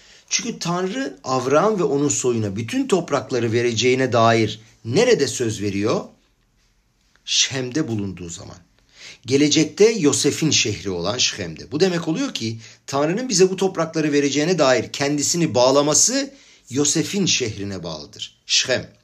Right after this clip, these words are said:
Ve daha sonra Yosef'in de gömüleceği yer orasıdır. Senede bir kere izin veriyorlar. O da askeri araçlarla gidip oraya Yahudiler dua etmeye gidiyorlar. Yakov Ruach Akodeş, peygambersel vizyonuyla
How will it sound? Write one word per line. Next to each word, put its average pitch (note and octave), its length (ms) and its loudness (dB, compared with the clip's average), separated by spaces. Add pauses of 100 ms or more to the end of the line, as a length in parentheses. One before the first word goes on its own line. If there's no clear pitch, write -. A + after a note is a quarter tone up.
(420)
Ve G#2 100 0
daha A2 180 2
sonra A#2 220 -2
Yosef'in A2+ 440 -4
de A2+ 60 0
gömüleceği A2+ 560 0
yer B2 300 -2 (220)
orasıdır. - 600 0 (260)
Senede G#2 420 -4
bir - 100 -6
kere A2 400 -2 (100)
izin A2 260 -2
veriyorlar. F#2+ 380 -2
O F#2+ 100 -4
da G#2 120 -2
askeri G2+ 540 -4 (260)
araçlarla G2 540 -2
gidip F2 300 -10
oraya G2 240 -2
Yahudiler F#2+ 500 -4
dua F#2+ 240 -4
etmeye E2+ 260 -10
gidiyorlar. D2 440 -14 (720)
Yakov E3+ 480 2
Ruach G#3+ 480 2
Akodeş, D3+ 640 -2
peygambersel C#3 840 0
vizyonuyla C3 800 0